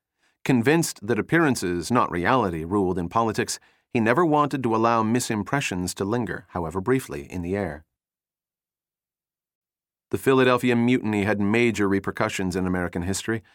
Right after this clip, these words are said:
for it gave rise to the notion that the national capital should be housed in a special federal district where it would never stand at the mercy of state governments. For Hamilton, the episode only heightened his dismay over the Confederation Congress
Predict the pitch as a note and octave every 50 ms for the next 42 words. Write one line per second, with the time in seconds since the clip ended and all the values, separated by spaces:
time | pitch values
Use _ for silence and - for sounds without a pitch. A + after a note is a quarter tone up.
0 | _ _ - - A2+ F#2 G2 G#2+ A#2+ A#2 A2 G#2 A2 A2+ A#2 A#2 A#2 A#2 - -
1 | A#2 G#2 G#2+ G#2+ A2+ A#2 A#2 - - C3 B2+ A#2 - G2+ G2+ G#2 A2 A2 G#2+ -
2 | A2+ G#2 G2+ - - C3 B2 B2 A#2+ A2 G#2+ - - B2+ G2 G#2 G2 F#2 A2+ A#2+
3 | A#2+ A2+ A2 G#2+ G2+ - - - G#2+ G2+ - - - - C3+ B2+ - - G#2 G2
4 | - - B2 A#2+ G#2+ G2+ G2 F#2 - D3 D3+ - - G2+ F#2+ - _ - - _
5 | - - A#2+ A2+ F2 G2 G#2 G2+ G#2 A2 A#2+ A#2+ C#3+ D3+ - - - - C#3 C#3
6 | C3+ C3+ C3+ C3+ C3 - B2+ B2+ B2+ C3 C3 B2+ - C3 A#2+ - - - C3+ B2
7 | B2 C3 C3 A#2+ G#2 F#2 E2+ E2+ - - _ _ _ _ _ _ _ _ _ _
8 | _ _ _ _ _ _ _ - - A#2 A#2+ B2+ C3 C3 - A#2+ F#2 E2 D2+ -
9 | A2 A2 A#2 A#2+ B2+ - - A#2 A2+ G#2+ A2 B2+ C3 B2+ B2 A#2 G2+ A#2+ B2+ C#3+
10 | C3 A2 G#2 F#2+ G#2+ A#2+ A#2 G#2 F#2 G2 F#2+ - B2 A#2+ B2 A2+ F#2+ - G#2 A2
11 | G2+ F#2+ G2 - A2+ F#2+ F2+ - A2+ G#2+ G2+ G2 G2+ G#2 - - F#2+ F#2 - G#2
12 | A#2 B2 A#2 - F#2+ - -